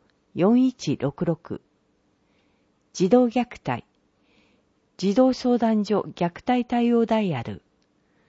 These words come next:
電話、一八九。茨城虐待ホットライン。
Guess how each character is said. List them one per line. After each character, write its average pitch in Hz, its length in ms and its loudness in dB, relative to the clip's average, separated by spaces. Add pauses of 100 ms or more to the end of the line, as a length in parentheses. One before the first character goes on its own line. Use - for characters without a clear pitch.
(420)
電 185 280 2
話、 170 200 -2 (540)
一 180 260 -4
八 - 440 -8
九。 160 340 -2 (1040)
茨 254 420 2
城 - 260 -6 (460)
虐 - 300 -4
待 254 180 0
ホ 240 140 -4
ッ 220 40 -4
ト - 180 -4
ラ 208 140 -4
イ 143 100 -4
ン。 - 80 -14